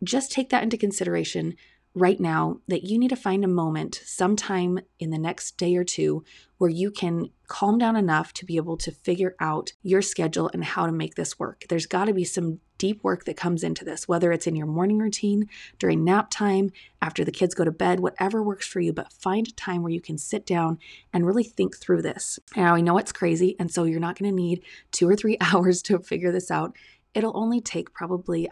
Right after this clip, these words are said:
I don't know, ten to twenty minutes. It shouldn't take very long, but it's a matter of just focusing for a short amount of time so that you can relieve your stress and relieve the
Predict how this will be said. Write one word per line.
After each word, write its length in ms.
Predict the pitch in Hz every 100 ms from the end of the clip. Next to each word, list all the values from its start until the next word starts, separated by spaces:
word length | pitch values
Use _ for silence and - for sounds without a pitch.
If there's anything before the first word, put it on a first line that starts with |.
| -
I 40 |
don't 100 | 170
know, 140 | 156 151
ten 240 | - 196
to 60 | 196
twenty 260 | - 160
minutes. 320 | 151 143 - -
It 100 | 180
shouldn't 300 | - 214 202
take 180 | 190
very 200 | 170 165
long, 280 | 156 147 151 - - - -
but 80 | 180
it's 140 | 180
a 40 |
matter 300 | 185 185 196
of 160 | 185 170
just 340 | 175 160 - - _ _ -
focusing 760 | - 190 214 - 196 190 202 -
for 160 | -
a 60 | 156
short 260 | - 190
amount 180 | 202 208
of 60 | 220
time 380 | - 156 160 180
so 160 | -
that 100 | 175
you 140 | 180 180
can 160 | 175
relieve 400 | 165 160 190 214
your 80 | 175
stress 540 | 156 - 156 - - -
and 160 | 185 180
relieve 360 | 170 180 208
the 120 | 185